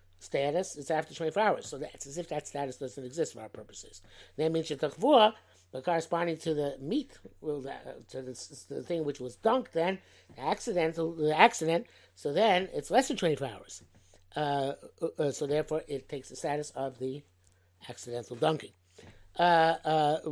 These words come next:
Pashu she'ima hu achar me'es le'es shel shtriva rishona. Now it's obvious, so it's after twenty-four hours of the accident, then b'chol yom mutar b'diavad, it is always mutar b'diavad.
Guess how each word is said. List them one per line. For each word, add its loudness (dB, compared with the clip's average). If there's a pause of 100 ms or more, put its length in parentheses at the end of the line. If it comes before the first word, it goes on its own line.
Pashu 6
she'ima 0
hu 4
achar 2
me'es 2
le'es 2
shel 0
shtriva 0
rishona. 6 (580)
Now 2
it's -4
obvious, 6
so -4
it's -10
after -4
twenty-four -2
hours 0
of -6
the -6 (480)
accident, 0 (400)
then 8
b'chol 6
yom 2
mutar -4
b'diavad, 4
it 0
is -6
always 4
mutar -2
b'diavad. -4